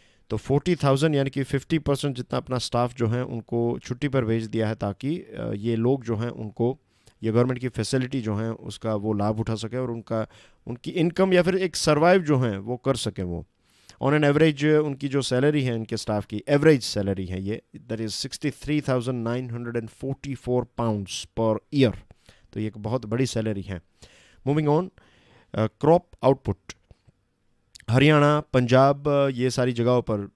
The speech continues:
generally उत्तर प्रदेश और बिहार से जो अ, खेत मज़दूर हैं, अ, वो जाते हैं काम करने के लिए और फ़िलहाल, you know, कि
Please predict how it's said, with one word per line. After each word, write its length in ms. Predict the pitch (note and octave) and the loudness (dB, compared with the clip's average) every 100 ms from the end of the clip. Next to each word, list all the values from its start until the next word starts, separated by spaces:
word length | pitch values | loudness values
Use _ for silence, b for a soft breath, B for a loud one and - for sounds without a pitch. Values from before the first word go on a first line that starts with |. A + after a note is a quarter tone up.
| _ | _
generally 440 | F2 A#2+ B2+ C3 C3+ | -2 0 2 0 0
उत्तर 340 | C3+ - C3 | -4 -2 -4
प्रदेश 420 | A#2+ A#2 B2+ B2 | -2 0 0 0
और 80 | B2 | -4
बिहार 420 | G#2+ G#2+ G#2+ B2+ | -4 -2 0 0
से 240 | B2 C3 B2 | -2 -4 -4
जो 400 | A2+ A#2 A#2 A#2 b b b | -2 -2 -2 -6 b b b
अ, 60 | A2 | -12
खेत 340 | - C#3+ D3 | -2 -2 -2
मज़दूर 420 | A#2 A2+ A#2 D3 G#2+ | -4 -4 2 2 0
हैं, 200 | F#2 - - | -6 -10 -12
अ, 340 | G2+ G2 G2 F#2 - | -8 -6 -6 -10 -16
वो 400 | - G#2 G#2 A#2 | -12 -10 -4 0
जाते 280 | A2 G#2+ A2 | 0 0 -4
हैं 140 | G#2+ | -6
काम 220 | - G#2+ | -4 -6
करने 240 | A2 G#2+ G#2+ | -4 -6 -6
के 120 | G#2+ | -4
लिए 260 | G2+ G#2+ A2 | -2 -2 -4
और 640 | A#2 G2 G2+ G2 G2+ G2+ | -4 -2 -2 -4 -4 -4
फ़िलहाल, 340 | G#2+ G#2+ A2 G#2 | -2 -2 0 -2
you 120 | G#2 | -2
know, 180 | G#2+ A2+ A2 | -4 -4 -4
कि 160 | G2+ | -4